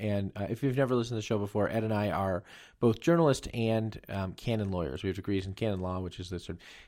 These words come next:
internal disciplinary law and norms of the life of the Catholic Church.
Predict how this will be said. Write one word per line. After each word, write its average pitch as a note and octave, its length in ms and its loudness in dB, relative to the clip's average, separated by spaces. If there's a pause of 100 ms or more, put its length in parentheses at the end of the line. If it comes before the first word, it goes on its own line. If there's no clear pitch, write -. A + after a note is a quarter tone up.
(100)
internal G#2+ 300 0
disciplinary F#2 520 -2
law F2 360 0
and F2+ 120 -6
norms E2+ 260 -4
of E2+ 100 -12
the F2 120 -4
life E2 280 -2
of E2 100 -10
the E2+ 100 -8
Catholic F2+ 300 -8
Church. C3+ 380 2